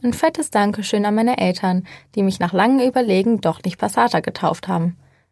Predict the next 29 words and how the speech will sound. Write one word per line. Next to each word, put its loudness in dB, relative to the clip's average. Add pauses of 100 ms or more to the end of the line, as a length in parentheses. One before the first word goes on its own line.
Das 0
stand 2
tatsächlich -2
kurz -6
zur -2
Debatte. 0 (280)
Ich -12
möchte -4
nicht -2
drüber 2
reden. 0 (1200)
Nachdem 4
ich 0
vor 4
dem 2
Krankenhaus 0
noch 2
im 2
Auto 2
von 0
den 2
Ärztinnen 0
aus -2
der -2
Latzhose 0
meiner 2
Mutter 0
befreit 0
wurde, 2